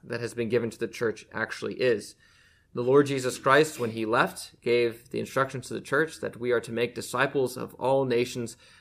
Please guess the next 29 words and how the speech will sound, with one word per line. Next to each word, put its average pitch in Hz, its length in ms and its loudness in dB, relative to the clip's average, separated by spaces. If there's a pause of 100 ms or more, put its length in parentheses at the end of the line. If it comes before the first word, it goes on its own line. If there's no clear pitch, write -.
(120)
baptizing 127 520 2
them 117 200 0
in 113 60 -2
the 110 60 -4
name 123 240 0
of 113 60 2
the 104 80 -4
Father 127 420 2
and 113 80 -2
of 104 100 -8
the 104 80 -8
Son 110 380 -6 (340)
and 113 80 -8
of 104 80 -4
the 104 80 -4
Holy 107 200 -4
Spirit. 131 520 0 (480)
The, 113 340 -2
what 135 260 2
we 139 160 2
were 117 140 2
told 151 360 2
to 127 100 -4
do, 147 500 0
for 113 120 -6
instance, 117 320 -6
in 107 240 -6
First - 380 -2
Peter, 190 400 0